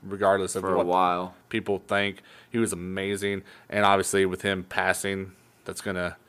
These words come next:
Speaker 2: It's gonna sway some.
Speaker 1: Yeah, there'll be s-, some sway in there. Um, Todd Helton, Andy Pettitte, Lance Berkman, do they eventually get in?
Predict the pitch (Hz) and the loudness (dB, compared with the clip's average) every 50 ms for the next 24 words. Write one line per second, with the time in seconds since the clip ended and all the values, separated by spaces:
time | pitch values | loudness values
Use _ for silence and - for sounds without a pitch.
0 | _ _ _ - - - _ - - - 135 147 - - - 127 120 104 95 - | _ _ _ -20 -20 -20 _ -16 -12 -10 -8 -8 -6 -4 -2 -2 -2 -2 -2 -2
1 | - 95 90 90 87 - - 90 82 82 82 85 - - 87 87 98 107 110 107 | -2 0 0 0 0 0 -2 -4 -6 -8 -8 -8 -4 0 2 6 6 6 6 4
2 | 113 101 - - - - - - - 95 - 95 92 92 92 90 90 92 92 90 | 2 0 -2 -4 -8 -8 -8 -8 -8 -6 -4 -2 0 0 0 0 0 0 2 0
3 | 90 87 - - - - - - - - 113 110 107 107 104 104 98 90 - - | 0 -2 -6 -12 -20 -20 -20 -10 0 4 8 8 10 10 8 6 2 -4 -10 -18
4 | - _ _ - - _ _ _ _ _ _ _ _ _ - - 127 123 117 120 | -20 _ _ -18 -18 _ _ _ _ _ _ _ _ _ 6 8 10 10 10 10
5 | 123 120 120 117 117 110 - 110 110 110 107 - - 113 110 110 - 95 104 104 | 10 8 8 6 0 -2 -2 -2 -2 -2 -4 -2 2 2 4 4 2 0 -2 -4
6 | 101 - - - 107 107 110 - 104 98 90 87 85 82 _ _ _ _ _ _ | -4 -6 -2 2 4 4 4 2 0 -6 -6 -6 -8 -12 _ _ _ _ _ _
7 | _ _ - - 104 95 95 98 98 95 - - 98 92 87 101 110 107 - 95 | _ _ -6 -4 -2 0 0 0 0 0 -2 -4 -6 -6 -4 -4 -2 -2 -2 -4
8 | 87 85 82 87 85 82 82 80 80 95 | -4 -4 -6 -6 -8 -8 -8 -10 -12 -14